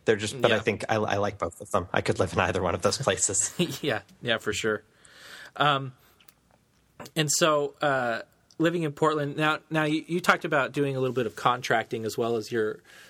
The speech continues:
Speaker 2: your own personal apps. Uh, why don't you tell us about, uh, about, um, uh, Pinbook?
Speaker 1: Oh, okay, yeah. So about, um,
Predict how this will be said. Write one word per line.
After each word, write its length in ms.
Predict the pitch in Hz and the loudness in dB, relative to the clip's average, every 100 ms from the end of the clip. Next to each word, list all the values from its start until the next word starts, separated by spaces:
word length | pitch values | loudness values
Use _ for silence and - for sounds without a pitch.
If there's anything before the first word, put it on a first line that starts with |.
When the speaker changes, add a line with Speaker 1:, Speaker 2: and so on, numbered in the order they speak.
| _ | _
Speaker 2:
your 220 | 123 113 110 | -2 0 0
own 340 | 113 107 107 - | -2 -6 -12 -2
personal 480 | 139 - 123 110 - | -2 0 -2 -2 0
apps. 340 | 123 110 110 - - | 2 2 0 -2 -2
Uh, 320 | 123 110 107 110 - - - | 0 2 0 -6 -16 -20 2
why 100 | 151 | 2
don't 80 | 196 | 2
you 60 | 190 | 2
tell 180 | 180 | 2
us 140 | 180 180 | 2 0
about, 380 | 151 143 139 131 | 2 2 2 0
uh, 400 | 123 110 101 - - _ | 0 0 -2 -8 -16 _
about, 460 | 127 135 127 120 127 | -2 2 2 0 -2
um, 420 | 117 110 107 117 _ _ _ _ _ _ _ - | -4 -4 -8 -12 _ _ _ _ _ _ _ -6
uh, 200 | 110 98 | -4 -4
Pinbook? 460 | - 156 127 95 - _ _ _ _ _ _ _ _ _ _ _ _ _ - - - - _ | -2 0 0 -4 -8 _ _ _ _ _ _ _ _ _ _ _ _ _ -18 -16 -20 -20 _
Speaker 1:
Oh, 320 | 214 185 131 170 | 2 4 2 0
okay, 260 | - 120 | 0 0
yeah. 240 | 135 156 123 | 2 2 0
So 340 | - 151 147 | 0 2 2
about, 580 | 143 147 202 220 208 190 - - - - _ _ _ _ _ 151 | 0 0 2 2 -2 -6 -14 -20 -20 -20 _ _ _ _ _ 0
um, 380 | 151 143 143 | 2 0 -4